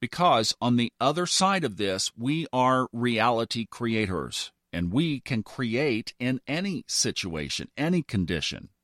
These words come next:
I truly believe that the power of our mind supersedes much of this, yet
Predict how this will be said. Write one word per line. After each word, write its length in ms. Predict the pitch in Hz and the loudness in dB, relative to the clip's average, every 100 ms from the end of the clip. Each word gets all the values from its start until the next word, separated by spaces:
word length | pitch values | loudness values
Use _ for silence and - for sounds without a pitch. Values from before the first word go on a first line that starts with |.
| - | -6
I 240 | 104 147 147 | -2 -2 -2
truly 480 | - 139 135 117 107 | -2 2 2 2 0
believe 500 | 98 90 85 101 139 | -4 -4 -4 -4 -4
that 160 | 113 | -6
the 120 | 123 - | -6 -10
power 560 | - - 147 107 101 - | -6 -2 0 2 0 -2
of 160 | 120 101 | -4 0
our 160 | 113 | 2
mind 640 | 113 98 120 147 87 80 101 - | 2 4 4 2 0 -2 -6 -8
supersedes 1000 | - - 147 - 131 - 190 156 95 - - | -6 0 0 0 -4 -2 -2 -2 -4 -6 -4
much 360 | 98 98 95 - | 0 2 2 -2
of 140 | 78 | -8
this, 340 | 65 80 113 - | -4 -4 -2 -4
yet 640 | 110 110 156 135 98 - | -8 -2 0 0 -2 -6